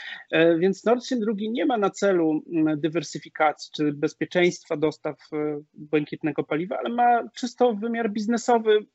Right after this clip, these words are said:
w rozumieniu niemieckim oczywiście. To, e, Niemcy jak zapewniają, że to jest projekt, e, biznesowy, to, to, to, to tak, to, to z ich perspektywy to jest projekt ekonomiczny, biznesowy,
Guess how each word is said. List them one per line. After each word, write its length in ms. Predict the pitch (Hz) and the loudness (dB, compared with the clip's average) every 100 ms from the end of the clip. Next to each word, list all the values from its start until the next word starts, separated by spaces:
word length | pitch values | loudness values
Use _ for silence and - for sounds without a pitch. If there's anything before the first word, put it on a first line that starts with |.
| _ _ _ - | _ _ _ -4
w 40 | 196 | 2
rozumieniu 480 | 214 226 226 226 233 | 2 2 -2 -2 -2
niemieckim 580 | 254 269 180 - 160 | 2 4 2 0 -6
oczywiście. 600 | 143 - 135 127 - - - | -4 -6 -8 -8 -14 -16 -16
To, 120 | - - - - - - | -18 -18 -20 -18 -18 -10
e, 120 | - 156 170 175 175 | -6 -4 -2 0 2
Niemcy 320 | 196 202 202 | 4 4 2
jak 140 | 180 175 | 0 0
zapewniają, 460 | 185 180 185 180 | -4 -4 0 -2
że 80 | 180 | -2
to 100 | 185 | -6
jest 120 | - | -4
projekt, 340 | 185 175 - 170 | -2 -4 -4 -4
e, 180 | 170 170 | -2 -2
biznesowy, 580 | 185 185 180 190 190 | -2 -2 0 -2 -4
to, 160 | 185 185 | -2 -2
to, 200 | 185 190 185 | -4 -14 -6
to, 180 | 196 190 190 190 196 208 | -2 -2 -2 -4 -6 -2
to 100 | 233 | -2
tak, 360 | - 208 - - | 2 2 2 0
to, 200 | 165 175 175 - | 0 -2 -10 -6
to 100 | 190 170 175 | -6 -6 -6
z 140 | 196 185 | -4 -2
ich 120 | 196 | -2
perspektywy 540 | 196 165 - - 180 | -2 -2 -6 -6 -6
to 80 | 190 | -2
jest 240 | 302 220 - | -2 0 2
projekt 260 | 175 - | 2 0
ekonomiczny, 560 | 151 156 151 180 - 185 | -2 -2 -2 -4 -6 -8
biznesowy, 720 | 160 160 160 - 139 139 | -6 -6 -6 -4 -6 -4